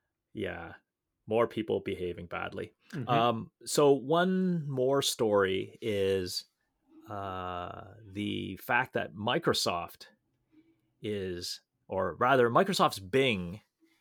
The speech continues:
Speaker 1: is ready to jump, ready to step in if Google pulls search engine from Australia, minister says.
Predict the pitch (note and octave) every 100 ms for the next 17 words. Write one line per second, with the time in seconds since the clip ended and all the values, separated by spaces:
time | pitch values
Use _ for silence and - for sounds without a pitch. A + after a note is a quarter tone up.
0 | _ _ _ G2+ F#2 A2+ B2+ C#3+ - F#2+
1 | - - A2+ B2+ E3+ F#3+ - - _ _
2 | _ _ _ C3+ F3 G3+ D3 - - E3+
3 | F3+ D#3 B2+ G2 G2 - B2 B2+ A#2+ -
4 | - C3 A#2 G#2+ - - A#2+ A2 - -
5 | F2+ F2+ F2 E2+ F#2+ _ _ _ _ -
6 | F#2+ F2+ - - G2 F2+ F2 E2+ F2 E2
7 | - F2+ - - D#2+ A#1+ -